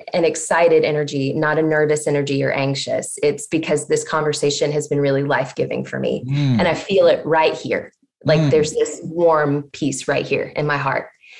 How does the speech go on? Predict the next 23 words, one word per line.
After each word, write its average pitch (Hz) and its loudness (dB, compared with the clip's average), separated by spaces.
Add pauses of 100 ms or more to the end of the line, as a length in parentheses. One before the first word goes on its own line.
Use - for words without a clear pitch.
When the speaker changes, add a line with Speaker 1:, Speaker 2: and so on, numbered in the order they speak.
Speaker 2:
Yeah. 117 -2 (580)
Speaker 1:
And 220 4
I 208 4
think 208 2
being 220 6
able 220 6
to 240 -6
even 202 2
just 196 0
identify, 175 0 (100)
"Oh, 190 4
I'm 220 2
feeling 190 0 (460)
energy, 214 2 (100)
like 156 2
excited 185 0
energy, 160 0
and 170 0
I'm 160 0
feeling 214 2
it 170 2
right 156 0
here." 127 -4